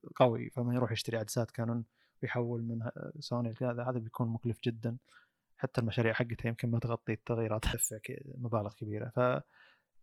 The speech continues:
عمومًا، ال-، الشيء ينطبق إنه، أو high end و entry level الكاميرات المدمجة. عمومًا، إن كان مسألة تحتاج بحث أكبر مما أن إحنا نتصور، والشخص غير لما ندخل الكودك والتشفير حق كل شركة. شركات تست-،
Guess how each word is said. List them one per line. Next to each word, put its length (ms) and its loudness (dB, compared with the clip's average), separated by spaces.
عمومًا، 340 6
ال-، 460 -4
الشيء 240 2
ينطبق 460 6
إنه، 220 4
أو 520 4
high 260 4
end 240 4
و 140 4
entry 360 0
level 360 0
الكاميرات 680 -2
المدمجة. 440 4
عمومًا، 280 4
إن 120 2
كان 140 4
مسألة 220 6
تحتاج 260 2
بحث 240 6
أكبر 300 0
مما 320 2
أن 100 0
إحنا 320 0
نتصور، 380 0
والشخص 380 -2
غير 640 0
لما 240 -2
ندخل 280 -2
الكودك 600 2
والتشفير 420 -2
حق 140 -4
كل 160 -4
شركة. 460 -2
شركات 460 -6
تست-، 180 -4